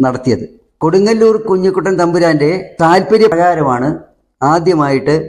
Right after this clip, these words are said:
സുഭദ്രാഹരണം മണിപ്രവാളം രചിച്ചു.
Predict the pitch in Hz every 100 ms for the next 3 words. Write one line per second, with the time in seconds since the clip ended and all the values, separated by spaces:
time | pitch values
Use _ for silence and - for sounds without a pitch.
0 | - - - 151 180 185 196 185 151 139
1 | 147 - - - 135 143 151 160 143 123
2 | 101 - - _ _ _ _ _ 151 156
3 | 143 -